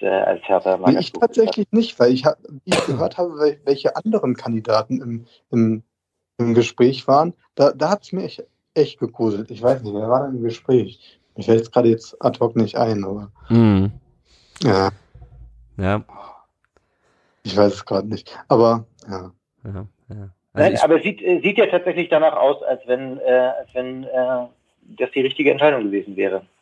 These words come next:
Speaker 1: man nichts sagen.
Speaker 3: Ja, ich meine, das ist es dann aber auch halt,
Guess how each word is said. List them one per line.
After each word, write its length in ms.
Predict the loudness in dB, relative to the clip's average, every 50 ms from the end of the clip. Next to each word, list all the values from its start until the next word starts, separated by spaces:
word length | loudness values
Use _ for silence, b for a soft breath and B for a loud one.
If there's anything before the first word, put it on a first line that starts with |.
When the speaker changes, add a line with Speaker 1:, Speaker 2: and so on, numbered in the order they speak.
| _ _ _ _
Speaker 1:
man 100 | -18 -16
nichts 160 | -16 -16 0 2
sagen. 360 | 4 4 4 2 -2 -10 -16 _ _ _ _ _ _ _
Speaker 3:
Ja, 200 | -10 -8 -8 -10 B B B B B B B B
ich 100 | 0 0
meine, 220 | 2 2 2 0 B B B
das 140 | -8 -6 -4
ist 120 | -4 -4
es 100 | -4 0
dann 160 | 2 2 4 4
aber 220 | 2 2 2 2
auch 140 | 2 2 2
halt, 160 | 0 0 0